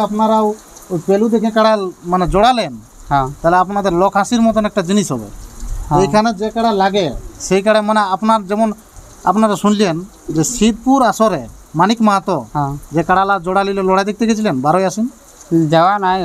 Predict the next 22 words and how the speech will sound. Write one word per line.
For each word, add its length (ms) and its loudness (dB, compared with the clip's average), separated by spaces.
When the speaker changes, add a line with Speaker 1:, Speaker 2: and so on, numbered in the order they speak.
Speaker 2:
ওই 180 -2
এমন। 240 -6
Speaker 1:
ওনার 240 2
কাড়া 140 2
হালি 240 0
কাড়া, 180 0
আপনার 280 -2
যেমন 240 0
হালি 200 2
কাড়া 200 2
নিয়েছেন, 300 -4
উনি 100 2
এমন 220 2
এমন 140 2
জোড়া 280 2
দিয়েছিলেন, 440 -2
বাবলু 280 2
মাহাতো 260 0
রাঙামাটিয়া 460 -2
এবং 180 4
অভিজিৎ 400 2
সিং 100 2